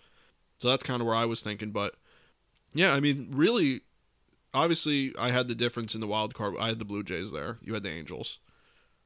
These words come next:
Uh, you had the A's instead of the Astros. Uh, other than that, in the N L, you know, I had the Dodgers going to the championship series. You had 'em losing in the wild card game. So,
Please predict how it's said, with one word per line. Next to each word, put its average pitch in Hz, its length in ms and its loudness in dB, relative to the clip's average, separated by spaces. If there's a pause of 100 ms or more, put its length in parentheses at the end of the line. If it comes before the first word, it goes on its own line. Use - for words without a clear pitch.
(140)
Uh, 110 140 -4
you 117 160 2
had 120 120 2
the 117 140 0
A's 117 220 4
instead 117 240 2
of 113 40 2
the 107 80 2
Astros. 101 1000 -2 (540)
Uh, 95 440 -6 (100)
other 113 180 -4
than 110 160 -6
that, 113 300 0
in 113 100 -6
the - 140 -8
N 117 140 -2
L, 117 400 -2 (760)
you 117 80 -4
know, 110 60 0
I 117 80 6
had 117 80 4
the 113 80 0
Dodgers 113 360 0
going 110 120 0
to 101 40 -2
the 107 60 -4
championship 110 400 -2
series. 107 220 -2
You 117 80 2
had 113 80 0
'em 110 100 -4
losing 110 200 -4
in 92 60 -8
the 95 60 -8
wild 107 280 -4
card 65 200 -8
game. 78 260 -12 (240)
So, 95 400 -4